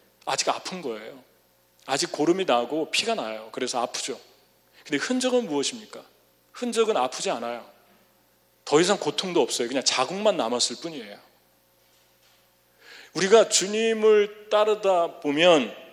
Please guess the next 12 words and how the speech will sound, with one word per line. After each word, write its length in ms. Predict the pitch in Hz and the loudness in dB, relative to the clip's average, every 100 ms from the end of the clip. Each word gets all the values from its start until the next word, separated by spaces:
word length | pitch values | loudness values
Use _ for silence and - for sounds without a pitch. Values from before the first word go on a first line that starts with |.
| - _ _ _ _ _ - - | -20 _ _ _ _ _ -10 -10
주님을 360 | - 147 175 170 | -12 -8 -4 0
위해 120 | 151 | 2
살다 340 | 139 165 156 | 0 -2 0
보면, 480 | 143 127 151 196 110 - - - _ _ _ _ | 0 0 2 2 2 -6 -20 -20 _ _ _ _
다른 240 | - 131 139 | -10 -8 -2
사람 220 | 147 147 | 0 0
섬기고 480 | - 208 180 160 151 | -2 -6 -6 -6 -6
사랑하다 480 | - 175 160 143 | -6 -4 0 0
보면 500 | 127 113 120 123 107 - _ _ _ _ _ - | 0 -2 -4 -6 -8 -16 _ _ _ _ _ -12
상처를 500 | - 208 196 180 127 | -8 -6 -6 -6 -6
받죠. 340 | 110 - 113 - _ _ _ _ _ _ _ - | -10 -12 -18 -20 _ _ _ _ _ _ _ -8
찔리죠. 540 | 247 240 214 - 107 | -6 -4 -6 -8 -14